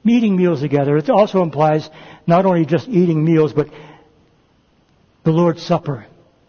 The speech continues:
How meaningful is that to us? Look at how meaningful it was to the early church. It was identifying with Christ. It was communion with Him in a very special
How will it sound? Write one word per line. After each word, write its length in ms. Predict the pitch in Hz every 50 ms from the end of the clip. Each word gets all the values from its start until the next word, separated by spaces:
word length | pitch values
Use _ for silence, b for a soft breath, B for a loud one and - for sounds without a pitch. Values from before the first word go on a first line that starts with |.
| _ _ _
How 240 | - - 170 180 170
meaningful 680 | 160 156 151 160 190 185 175 170 165 - 156 151 147
is 160 | 147 139 123
that 300 | 135 151 147 139 - - b b b b b b b b b b b b _ _ _ _ -
to 220 | 156 147 147 147
us? 240 | 143 127 117 - - b b b b b b b b b _ _ _ _ _
Look 160 | - 175 196 196
at 80 | 175
how 120 | 151 170 165
meaningful 560 | 151 160 170 175 170 160 - - 160 151 151
it 80 | 147
was 300 | 139 151 151 147 147 139 -
to 120 | - 139
the 140 | 123 151 165
early 280 | 165 156 156 139 143 135
church. 540 | - - 165 160 147 127 117 - - - b b b b b b b b _
It 60 | 185
was 200 | 185 180 170 156
identifying 760 | 170 165 131 160 175 175 175 160 - 160 151 147 143 143 143
with 160 | 135 143 139
Christ. 360 | - - 165 160 156 139 - 160
It 60 | 156
was 140 | 147 147 -
communion 540 | - 156 165 175 196 196 180 165 147 135
with 140 | 139 151 -
Him 460 | - - 131 143 131 120 123 110 95 b b b b b b b b b b b b -
in 80 | 156
a 60 | 156 143
very 220 | 147 160 156 147
special 640 | - - - 160 160 - - 156 143 135 - -